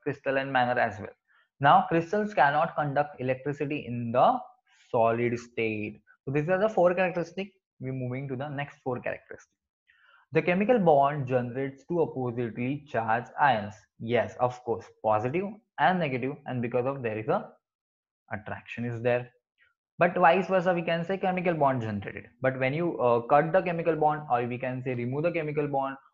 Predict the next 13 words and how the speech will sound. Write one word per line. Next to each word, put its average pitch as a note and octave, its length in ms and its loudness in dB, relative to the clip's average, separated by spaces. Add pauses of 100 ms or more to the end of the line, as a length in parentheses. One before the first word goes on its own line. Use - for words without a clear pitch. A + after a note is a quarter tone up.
(100)
or A#2+ 120 -2
you B2 180 -2
provide B2+ 420 4
the E3 60 6
energy D3+ 460 -2 (220)
to C3+ 160 0
break D3+ 380 4
the E3+ 80 6
bond, D3 500 2
definitely D3+ 460 -4
there C3+ 160 0
is B2+ 140 -2
a F3 180 0